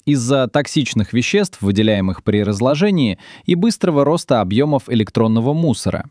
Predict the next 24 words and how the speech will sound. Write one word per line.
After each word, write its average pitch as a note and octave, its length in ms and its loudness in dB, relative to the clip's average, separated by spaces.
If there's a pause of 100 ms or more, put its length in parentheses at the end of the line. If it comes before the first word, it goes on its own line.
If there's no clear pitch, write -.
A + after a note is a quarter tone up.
прогнозируемого A2 1040 0
до G#2+ 240 0
ста D3+ 300 0
двадцати B2+ 540 -2
миллионов F#2+ 520 0
тонн E3 340 0 (300)
к G2+ 100 -2
две G#2+ 200 4
тысячи E3 420 -4
пятидесятому A#2 760 -2
году. G2 340 -4 (520)
Выбрасывать F3 680 0
электронику D#3+ 580 0
в B2 80 2
обычный B2+ 460 0
мусорный G#2 440 0
контейнер D#3 640 0
запрещено, B2 920 0
и G2+ 220 0
за G2 160 0
нарушение G#2+ 520 0
правил F3 380 0
предусмотрены G2+ 760 0
штрафы. - 440 -4